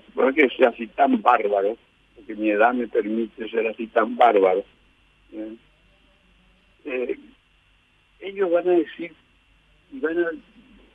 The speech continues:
van a evaluar el costo de su producto,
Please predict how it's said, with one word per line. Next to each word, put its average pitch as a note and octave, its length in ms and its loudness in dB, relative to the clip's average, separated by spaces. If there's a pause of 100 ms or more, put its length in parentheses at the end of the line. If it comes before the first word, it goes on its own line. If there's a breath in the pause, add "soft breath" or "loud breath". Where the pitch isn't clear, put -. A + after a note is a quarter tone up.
(120)
van D3+ 220 -6
a E3+ 120 -6
evaluar D3 560 2 (240)
el B2+ 160 -4 (180)
costo E3+ 440 -12
de D3 60 -16
su D#3+ 120 -6
producto, D#3+ 560 0